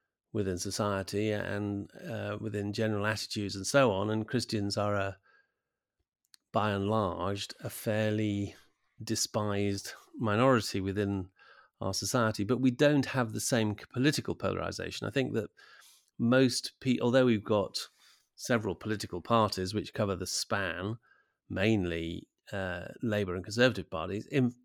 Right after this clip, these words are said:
in reality, most people come somewhere in the middle. Uh, there are extremists on both sides, but,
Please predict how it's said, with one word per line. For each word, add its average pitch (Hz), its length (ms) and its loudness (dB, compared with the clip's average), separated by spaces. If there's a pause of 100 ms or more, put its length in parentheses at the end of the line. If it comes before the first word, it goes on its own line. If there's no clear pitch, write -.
(160)
in 123 200 6
reality, 117 920 2 (500)
most 135 440 6
people 95 300 -4
come 107 200 0
somewhere 101 420 2
in 95 120 2
the 95 60 0
middle. 110 440 0 (1080)
Uh, 107 220 2
there 110 180 6
are 107 60 8
extremists 107 640 2
on 92 140 0
both 95 240 -2
sides, 101 760 -2 (640)
but, 117 460 2